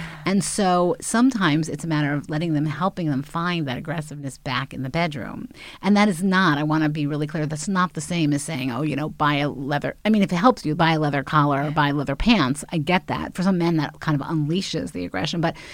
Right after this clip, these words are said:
pretending is not the same thing as being able to access your aggressiveness. And sometimes that's actually very helpful in relationships.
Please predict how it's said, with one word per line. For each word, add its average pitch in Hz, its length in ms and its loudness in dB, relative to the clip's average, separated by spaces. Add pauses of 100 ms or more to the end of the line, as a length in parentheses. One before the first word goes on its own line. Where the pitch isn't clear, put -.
(300)
pretending 208 600 4
is 147 100 0
not 165 240 2
the 175 100 -2
same 147 180 2
thing 175 480 0 (280)
as 170 120 -2
being 175 200 0
able 151 100 0
to 151 160 -10
access - 840 -6
your 151 180 -2
aggressiveness. 147 960 -8
And 151 380 4 (760)
sometimes 180 380 2
that's 165 160 -2
actually 147 360 -2
very 131 240 -2
helpful 143 400 -4
in 110 100 -6
relationships. - 760 -8